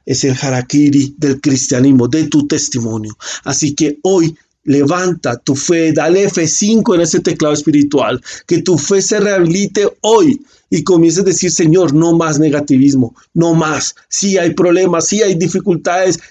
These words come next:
sí, pero Señor, yo hoy decido poner mi fe en la cruz". Gracias, Señor, por eso, porque ponemos nuestra fe en la cruz. Gracias porque tú eres Dios.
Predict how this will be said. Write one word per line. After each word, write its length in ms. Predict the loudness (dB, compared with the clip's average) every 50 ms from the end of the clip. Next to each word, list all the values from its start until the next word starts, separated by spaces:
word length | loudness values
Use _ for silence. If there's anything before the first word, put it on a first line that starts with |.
| _
sí, 580 | -8 -4 -2 0 0 0 0 0 -2 -4 -4 -8 _ _ _ _ _ _ _ _ _
pero 180 | -2 -2 0 0
Señor, 420 | 0 0 2 2 2 2 -2 -4 -8 _ _ _ _ _ _ _ _ _ _ _ _ _ _ _ _
yo 240 | -10 -4 -2 0 2
hoy 160 | 2 2 2
decido 560 | 2 0 -2 -2 -2 -4 -4 -4 -4 -6 -10 _ _ _ _ _
poner 300 | -2 -2 0 0 0 0
mi 120 | -2 -4 -4
fe 340 | -4 -4 -4 -4 -4 -6 _ _ _
en 140 | -8 -6 -6
la 100 | -6 -8
cruz". 360 | -10 -12 -14 -14 -14 -16 _ _ _ _ _ _ _ _
Gracias, 400 | -6 -4 -2 -2 -2 -2 -2 -2
Señor, 400 | 0 0 0 2 2 2 0 -2
por 180 | -2 -4 -2 -2
eso, 320 | -2 -4 -6 -10 -12 -16 -20 _ _ _ _ _ _
porque 320 | -6 -4 -4 -2 -4 -4 -4
ponemos 540 | -2 -2 0 0 2 2 2 4 4 4
nuestra 360 | 2 2 0 -2 -4 -4 -6 -4
fe 360 | -2 0 0 0 0 -2 -6 _ _ _ _ _ _
en 180 | -4 -4 -2 -2
la 120 | -4 -6
cruz. 400 | -8 -10 -10 -10 -10 -12 -14 -20 _ _ _ _ _ _ _ _
Gracias 380 | -4 -4 -4 -2 -2 -4 -6
porque 320 | -4 -8 -10 -6 -6 -6 -4
tú 140 | -2 0 0
eres 180 | 0 0 0
Dios. 400 | -2 -4 -4 -4 -6 -10 -12 -16